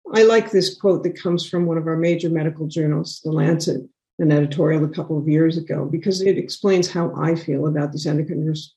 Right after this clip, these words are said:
disrupting chemicals. They're not just a public health problem, they're a planetary health problem. And in the few minutes I have, I'm gonna try to explain to you why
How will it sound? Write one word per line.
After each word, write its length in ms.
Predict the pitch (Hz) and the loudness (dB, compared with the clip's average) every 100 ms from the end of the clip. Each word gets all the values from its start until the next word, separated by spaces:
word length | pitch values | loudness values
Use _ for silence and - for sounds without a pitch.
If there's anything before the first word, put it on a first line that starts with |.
| _ | _
disrupting 540 | 170 - 165 151 143 | -4 -4 -6 -4 -4
chemicals. 560 | 151 143 147 143 - - _ _ _ _ _ | -4 -4 -4 -6 -12 -16 _ _ _ _ _
They're 100 | - | 2
not 160 | 214 220 | 4 4
just 160 | - - | 0 -4
a 60 | |
public 420 | - 202 180 160 | -4 -4 -2 -2
health 340 | - 175 175 - | -4 -4 -4 -4
problem, 360 | 156 143 143 | -4 -2 -2
they're 240 | 151 - 156 | -2 -2 -4
a 160 | - _ | -6 _
planetary 680 | 180 160 151 165 - 160 151 _ _ | 0 2 0 -2 -4 -4 -8 _ _
health 300 | - 147 143 | -4 -4 -6
problem. 500 | - 127 131 - - _ _ _ _ _ | -8 -6 -6 -10 -12 _ _ _ _ _
And 120 | 214 | 4
in 100 | 226 | 6
the 80 | 233 | 4
few 160 | 220 277 | 4 6
minutes 240 | 262 247 | 6 6
I 120 | 196 | 2
have, 360 | 185 202 196 185 | 0 0 0 2
I'm 80 | 185 | 2
gonna 160 | 190 | 2
try 200 | 190 196 | 0 -2
to 40 | 175 | -2
explain 380 | 170 - 175 175 | -4 -4 -4 -2
to 100 | 175 | -4
you 60 | |
why 340 | 160 160 165 | -2 -2 -2